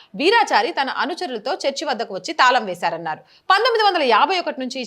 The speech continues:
చర్చి ఉందని, దీనికి అనుబంధంగా పదివేల చర్చిలు ఉన్నాయని,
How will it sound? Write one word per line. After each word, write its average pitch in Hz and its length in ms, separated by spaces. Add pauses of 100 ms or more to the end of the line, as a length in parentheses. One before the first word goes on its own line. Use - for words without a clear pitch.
చర్చి 220 240
ఉందని, 208 360 (200)
దీనికి 415 320
అనుబంధంగా 220 640 (180)
పదివేల 226 540 (180)
చర్చిలు 320 240
ఉన్నాయని, 226 580